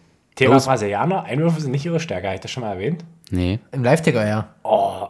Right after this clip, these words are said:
Speaker 1: der eine, der, ich würd sagen, aber jeder zweite nicht ganz so richtig.
Speaker 3: Die
Speaker 1: Wurde auch
Speaker 3: spielen
Speaker 1: von
Speaker 3: ja
Speaker 1: den eigenen
Speaker 3: Fußball.
Speaker 1: Fans, äh,
Speaker 3: Die
Speaker 1: kommentiert.
Speaker 3: spielen nur Fußball, kein Handball.
Speaker 2: Naja, auch schau dir mal die Einwürfe in der Bundesliga an.
Speaker 1: Du meinst sozusagen, C F C ist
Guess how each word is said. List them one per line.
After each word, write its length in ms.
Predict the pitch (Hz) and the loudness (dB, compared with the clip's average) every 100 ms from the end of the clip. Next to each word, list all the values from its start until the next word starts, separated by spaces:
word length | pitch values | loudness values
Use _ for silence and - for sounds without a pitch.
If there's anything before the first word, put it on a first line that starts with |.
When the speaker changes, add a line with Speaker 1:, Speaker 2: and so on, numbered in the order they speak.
| - | -10
Speaker 1:
der 220 | 104 107 - | -10 -8 -2
eine, 300 | 147 190 190 - - - - | 2 2 -2 -10 -20 -12 -6
der, 140 | 104 | -4
ich 80 | 104 | -4
würd 120 | 110 | -6
sagen, 200 | 117 113 | -2 -2
aber 120 | 107 107 | -2 -2
jeder 320 | 110 123 120 | 0 0 0
zweite 760 | - 104 104 143 175 185 - - _ _ _ _ _ - | -6 -2 -2 0 -2 -4 -6 -16 _ _ _ _ _ -10
nicht 280 | 117 143 139 | -2 0 2
ganz 160 | 151 | 0
so 80 | 165 | 0
richtig. 300 | 107 - 107 | -4 -6 -4
Speaker 3:
Die 60 | 110 | 2
Speaker 1:
Wurde 120 | 147 | 4
auch 40 | |
Speaker 3:
spielen 200 | 110 160 | 4 4
Speaker 1:
von 20 | - | 2
Speaker 3:
ja 40 | |
Speaker 1:
den 60 | - | 0
eigenen 200 | 156 147 | 0 0
Speaker 3:
Fußball. 180 | - 147 | 0 0
Speaker 1:
Fans, 180 | 147 | -2
äh, 460 | - 101 101 95 98 | -6 -6 -6 -6 -12
Speaker 3:
Die 40 | - | -12
Speaker 1:
kommentiert. 380 | 101 98 95 117 | -12 -10 -10 -8
Speaker 3:
spielen 140 | 104 | -4
nur 100 | 98 | -4
Fußball, 360 | 95 143 - 117 | -4 -8 -6 -6
kein 180 | 107 98 | -6 -6
Handball. 300 | 98 92 98 - - | -6 -8 -10 -12 -6
Speaker 2:
Naja, 240 | 95 98 104 | -2 2 2
auch 120 | 98 | 2
schau 160 | 98 | 2
dir 80 | 98 | 2
mal 80 | 98 | 2
die 80 | 95 | 0
Einwürfe 320 | 87 90 90 | -2 -2 -2
in 60 | 101 | 0
der 60 | 90 | 0
Bundesliga 480 | 95 95 104 95 | -2 -2 -4 -6
an. 220 | 82 92 92 - - _ _ _ _ _ _ - _ _ - _ _ _ _ _ _ | -6 -10 -14 -20 -20 _ _ _ _ _ _ -20 _ _ -20 _ _ _ _ _ _
Speaker 1:
Du 100 | 113 | -6
meinst 340 | 101 104 113 - | -4 -4 -4 -8
sozusagen, 500 | 110 117 113 107 107 | -4 -2 -2 -4 -6
C 160 | 117 | -6
F 120 | 110 | -6
C 160 | - 123 | -4 -4
ist 180 | 123 | -4